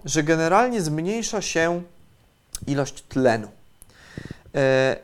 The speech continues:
i prawdopodobnie to był taki kolejny, mm, proces, który doprowadził do tego, że no,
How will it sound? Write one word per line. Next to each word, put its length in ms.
i 60
prawdopodobnie 520
to 100
był 120
taki 240
kolejny, 420
mm, 720
proces, 400
który 240
doprowadził 520
do 120
tego, 260
że 160
no, 220